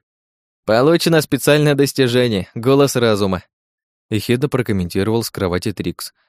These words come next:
но тут же умолк под моим яростным взглядом. Впрочем, ярость тут же уступила место стыду.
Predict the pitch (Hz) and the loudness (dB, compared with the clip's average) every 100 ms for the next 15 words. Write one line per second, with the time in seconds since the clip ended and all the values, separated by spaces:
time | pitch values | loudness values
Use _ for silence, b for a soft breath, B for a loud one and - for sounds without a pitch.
0 | _ - 104 135 185 160 117 107 117 - | _ -4 0 2 2 2 2 0 -2 -4
1 | 107 101 104 95 90 92 107 113 98 95 | -4 -2 -2 -2 -2 -2 -4 -6 -6 -4
2 | 87 82 135 _ _ _ _ _ - - | -4 -4 -8 _ _ _ _ _ -4 0
3 | 147 139 123 123 147 123 - - 156 131 | 0 2 2 2 2 -2 -6 -6 -2 -2
4 | 113 117 127 127 107 104 - - 104 92 | -2 -4 -2 -2 -2 -4 -8 -8 -6 -6